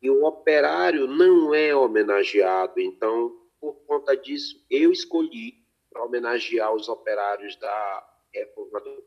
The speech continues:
Palácio dos Leões esse poema. Diz muito para os operários. Ele valoriza, o Brecht valorizava o operário porque o Brecht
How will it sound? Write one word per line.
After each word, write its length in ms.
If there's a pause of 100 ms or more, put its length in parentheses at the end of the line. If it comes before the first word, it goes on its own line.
(100)
Palácio 380
dos 180
Leões 640
esse 460
poema. 560 (560)
Diz 180
muito 500
para 200
os 140
operários. 840
Ele 200
valoriza, 960
o 120
Brecht 320
valorizava 680
o 180
operário 640
porque 260
o 80
Brecht 800